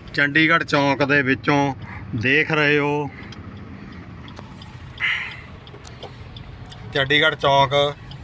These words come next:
ਜਿੱਥੇ ਬਹੁਤ ਜ਼ਿਆਦਾ ਭੀੜ ਰਹਿੰਦੀ ਆ,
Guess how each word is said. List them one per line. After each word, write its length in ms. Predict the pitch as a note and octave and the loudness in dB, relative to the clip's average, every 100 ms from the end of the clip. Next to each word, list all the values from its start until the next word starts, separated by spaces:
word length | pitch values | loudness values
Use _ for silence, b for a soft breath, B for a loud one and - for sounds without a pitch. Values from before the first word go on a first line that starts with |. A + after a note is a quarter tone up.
| - - - | -16 -16 -8
ਜਿੱਥੇ 360 | B2+ - D3+ D3+ A#2+ | -6 0 2 2 -2
ਬਹੁਤ 540 | A2+ A#2 D#3 E3+ D#3+ | 2 6 6 6 4
ਜ਼ਿਆਦਾ 340 | C3 C3+ C#3 C#3 | 4 6 6 2
ਭੀੜ 340 | - C#3 A#2 | 4 4 6
ਰਹਿੰਦੀ 420 | B2 C#3 C3+ D3+ | 4 2 2 4
ਆ, 180 | C#3 D3 | 4 4